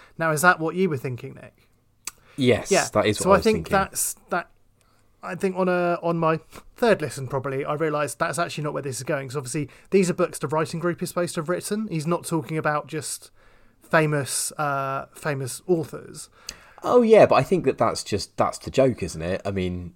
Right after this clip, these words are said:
Speaker 2: he's, he's just saying that someone in the writing group has written something about three generations
Speaker 1: But, uh,
Speaker 2: of
Speaker 1: no, I, I
Speaker 2: Indochina
Speaker 1: think it's just a
Speaker 2: women.
Speaker 1: bit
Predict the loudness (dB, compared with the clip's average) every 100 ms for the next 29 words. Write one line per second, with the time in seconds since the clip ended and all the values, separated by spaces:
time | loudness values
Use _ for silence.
0 | _ -8 -4 -4 -6 -6 -4 -4 -2 -4
1 | 0 0 0 -4 -4 -4 -2 -4 -6 -6
2 | -8 -8 -6 -8 -8 -6 -6 -6 -10 -8
3 | -10 -8 -6 -8 -6 -6 -6 -10 -16 -18
4 | -10 -6 -4 -4 -6 -4 -4 -2 -4 -2
5 | -4 0 2 4 6 8 10 8 6 4
6 | 4 2 0 0 -2 -2